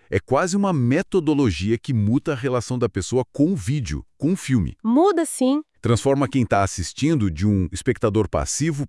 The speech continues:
Speaker 1: pra um, um investigador ativo da língua. Parece muito eficaz, mas imagino que exige uma certa disciplina, né?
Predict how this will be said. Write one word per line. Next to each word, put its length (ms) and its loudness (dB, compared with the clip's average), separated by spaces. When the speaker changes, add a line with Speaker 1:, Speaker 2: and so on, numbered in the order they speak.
Speaker 1:
pra 200 2
um, 220 0
um 160 4
investigador 760 2
ativo 640 -4
da 140 4
língua. 420 -6
Parece 360 0
muito 480 2
eficaz, 520 -2
mas 140 0
imagino 360 2
que 100 -4
exige 300 0
uma 160 -2
certa 800 2
disciplina, 720 -2
né? 240 -2